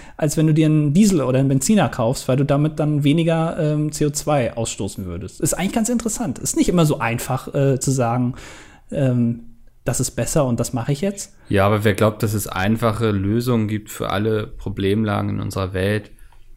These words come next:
Speaker 2: ähm, der wählt A F D.
Speaker 1: Ja, aber was ich auch interessant finde, ist,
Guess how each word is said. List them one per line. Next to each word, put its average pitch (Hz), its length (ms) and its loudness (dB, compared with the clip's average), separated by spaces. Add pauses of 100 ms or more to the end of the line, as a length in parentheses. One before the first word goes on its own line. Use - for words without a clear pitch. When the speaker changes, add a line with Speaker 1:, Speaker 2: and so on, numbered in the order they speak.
(260)
Speaker 2:
ähm, 92 400 -6 (260)
der 92 240 -6
wählt 104 220 -4
A 107 100 -4
F - 100 -8
D. 107 280 -6 (880)
Speaker 1:
Ja, 175 160 6
aber 170 180 4 (220)
was 170 180 2
ich 160 200 0
auch 156 180 0
interessant 208 420 -2
finde, 175 240 -2
ist, - 240 -4